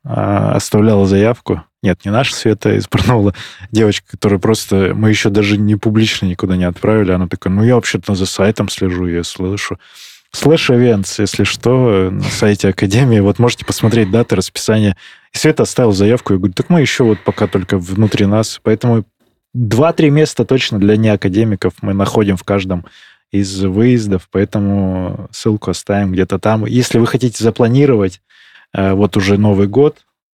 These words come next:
э, вот этот двадцать четвёртый на активности, то давайте присоединяйтесь.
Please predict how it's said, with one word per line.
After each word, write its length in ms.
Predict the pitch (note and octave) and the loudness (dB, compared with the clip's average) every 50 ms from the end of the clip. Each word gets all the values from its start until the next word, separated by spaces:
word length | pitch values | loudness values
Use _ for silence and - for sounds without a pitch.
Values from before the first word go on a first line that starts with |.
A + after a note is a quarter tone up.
| _ _ - | _ _ -18
э, 340 | A#2 - - - - A2 G#2+ | -14 -12 -10 -8 -8 -8 -8
вот 180 | G2+ F#2+ - G2+ | -8 -6 -4 -4
этот 100 | G2 F2+ | -4 -2
двадцать 220 | F2 G2+ G2+ - - | 0 0 0 0 -2
четвёртый 480 | - - - G#2 G2+ - - - G2 | -6 -2 0 0 0 0 -2 -4 -4
на 180 | G2 F#2+ F#2 F2+ | -2 -2 -2 -2
активности, 640 | F#2+ - - - B2+ B2 B2 A2+ F#2+ - - - F#2+ _ | -4 -4 -4 -2 -2 -2 0 -2 -4 -6 -10 -18 -16 _
то 240 | - G2+ G#2 A2 G#2 | -6 -2 -2 -2 -2
давайте 420 | F#2+ F#2+ F2+ F#2+ G2+ G2+ - - | -2 -2 -2 -2 -2 -4 -6 -12
присоединяйтесь. 840 | _ - - - - - F#2 E2+ E2+ E2 E2 F2 - - - - - | _ -12 -10 -6 -2 -2 -2 -2 -2 -4 -6 -8 -8 -10 -14 -16 -16